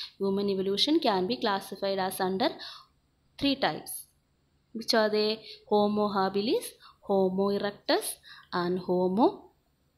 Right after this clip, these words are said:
sapiens. Here we are concluding the first part of, uh, the video,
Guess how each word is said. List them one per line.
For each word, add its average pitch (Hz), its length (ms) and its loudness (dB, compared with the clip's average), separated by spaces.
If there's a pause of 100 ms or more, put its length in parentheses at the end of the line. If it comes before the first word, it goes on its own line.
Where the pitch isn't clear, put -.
sapiens. 160 840 -12 (2750)
Here 302 380 2 (100)
we 233 240 0
are 226 120 2
concluding 202 680 2
the 208 80 -2
first - 480 -2 (180)
part 190 260 4
of, 190 300 4 (460)
uh, 190 60 -2
the 190 100 0
video, 190 600 0